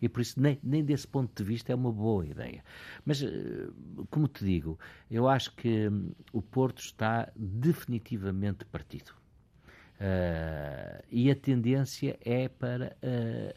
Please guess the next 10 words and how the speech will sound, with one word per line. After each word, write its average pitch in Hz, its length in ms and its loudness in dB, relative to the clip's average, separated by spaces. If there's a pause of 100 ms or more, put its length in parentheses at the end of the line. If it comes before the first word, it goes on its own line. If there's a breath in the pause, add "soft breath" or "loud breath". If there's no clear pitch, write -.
a, 110 40 -4
a, 104 1040 -2
a, - 20 6
a 127 220 4
renovação 120 760 2 (340 soft breath)
crescer. - 460 -2 (640 loud breath)
Hum, 98 640 2
a 120 80 4
remodelação 135 1040 2 (120)
crescer. - 460 -4